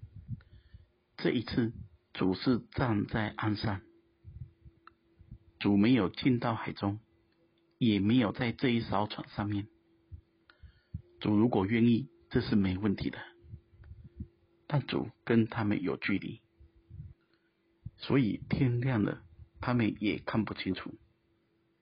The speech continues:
人在不对的地方，就算是主显现了，就算是这是一艘船，教会的预表，也看不清楚。他们认出主来，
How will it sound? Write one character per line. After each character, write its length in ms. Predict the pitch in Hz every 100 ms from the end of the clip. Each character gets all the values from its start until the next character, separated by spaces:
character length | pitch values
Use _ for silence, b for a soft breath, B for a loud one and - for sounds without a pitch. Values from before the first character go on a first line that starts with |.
| _ _ _ _ - b b b b b - -
人 240 | - 110 104
在 160 | 143
不 120 | - 107
对 200 | - 107
的 100 | 104
地 160 | 110
方， 320 | 104 113 104 - - - - _ _ -
就 220 | 139 113
算 180 | 110 117
是 140 | 120
主 200 | - 76
显 220 | - -
现 240 | - - 82
了， 100 | - - _ _ _ _ _ - - - _ _ _ _ _ _ -
就 220 | 147 123
算 240 | - 123
是 220 | 117 120 104
这 240 | - 117
是 160 | 104 -
一 100 | 107
艘 180 | 104 95
船， 300 | - - - _ _ _ -
教 220 | - 107
会 200 | - 117
的 100 | 95
预 140 | 87 82
表， 320 | - - - _ _ _ _ - - _ _ - - - - _
也 240 | - 107 87
看 240 | - 117
不 140 | 110 101
清 180 | 92
楚。 220 | 90 101 - - - - _ _ - - - _ _ - - - _ _ - - _
他 120 | - 135
们 320 | 123 110 110
认 300 | 156 127 110
出 360 | - 117 117 120
主 220 | - 90
来， 300 | 76 135